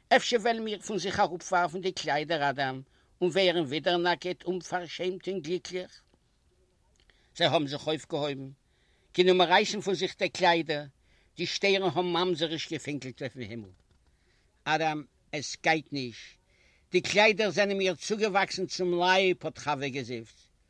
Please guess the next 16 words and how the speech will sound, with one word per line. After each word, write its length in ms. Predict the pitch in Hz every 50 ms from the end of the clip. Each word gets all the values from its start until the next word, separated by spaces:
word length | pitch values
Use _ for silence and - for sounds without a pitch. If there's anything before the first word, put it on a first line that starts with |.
| _ _ _ _ _ _ _ _ _
"און 200 | - 190 190 190
מיר 300 | 196 196 190 196 190 202
אויך", 380 | 196 185 180 175 180 180 - -
האט 160 | 165 151 -
אדם 300 | 151 156 143 160 156 156
אראפגעלאזט 800 | 160 151 135 151 139 - - - 160 151 156 156 131 - - 156
דעם 120 | 143 147
קאפ. 280 | 139 - 135 - - - _ _ _ _ _ _ _ _ _ _ _ _ _ _ _ _ _ _
א 60 | 175
וויילע 380 | 170 147 190 208 220 214 214 190
זענען 280 | 143 202 196 190 180
זיי 180 | 147 185 180 170
געשטאנען 520 | 151 165 - - - 190 180 175 175 170
מיט 160 | 165 165 -
אראפגעלאזטע 760 | 175 160 135 160 156 - - - 160 151 156 139 - - 156 139
קעפ, 220 | - - 127 127